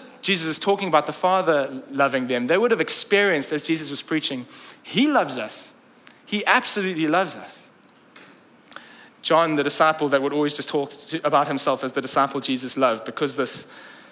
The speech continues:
feature of Jesus' life was so radical for him.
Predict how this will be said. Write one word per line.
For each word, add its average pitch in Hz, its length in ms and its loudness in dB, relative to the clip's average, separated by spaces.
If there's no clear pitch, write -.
feature - 480 0
of 143 120 0
Jesus' 147 300 -2
life 139 260 2
was 139 80 -2
so 165 540 2
radical 151 360 2
for 117 160 -10
him. 98 220 -14